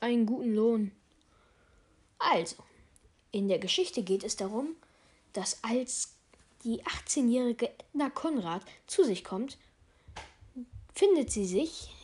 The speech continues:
in einer Gummizelle wieder. Sie kann sich zwar nicht erinnern, wie sie dorthin gekommen ist, doch eines steht fest. Sie wird zu Unrecht festgehalten. Immerhin fühlt sie sich geistig vollkommen gesund.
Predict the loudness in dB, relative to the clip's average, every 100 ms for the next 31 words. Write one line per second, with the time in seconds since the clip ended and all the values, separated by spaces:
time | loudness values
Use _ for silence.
0 | -4 -2 2 0 0 0 2 2 0 -4
1 | -6 -8 -8 -10 -12 -16 _ _ _ _
2 | _ -20 -2 0 2 4 4 2 -2 0
3 | 2 2 0 -2 -6 -2 2 2 2 -4
4 | -8 -20 -10 -2 0 2 0 -2 2 4
5 | 4 2 0 -2 -2 -2 -2 -4 -8 -18
6 | _ _ _ 8 8 6 4 4 4 2
7 | 0 -4 -6 -4 -4 -2 -4 -4 -10 -10
8 | -6 -6 -6 -12 -20 _ _ _ -20 -20
9 | -4 2 4 2 0 -6 _ -8 -8 -4
10 | -4 -6 -4 -4 -2 -6 -6 -8 -10 -6
11 | -2 0 0 -2 -4 -6 -6 -12 _ _
12 | _ _ _ _ -20 -20 -20 4 8 8
13 | 8 4 0 -2 0 0 2 2 2 0
14 | 2 8 10 10 6 2 0 -2 2 8
15 | 10 8 4 0 2 4 6 6 4 0
16 | -6 -14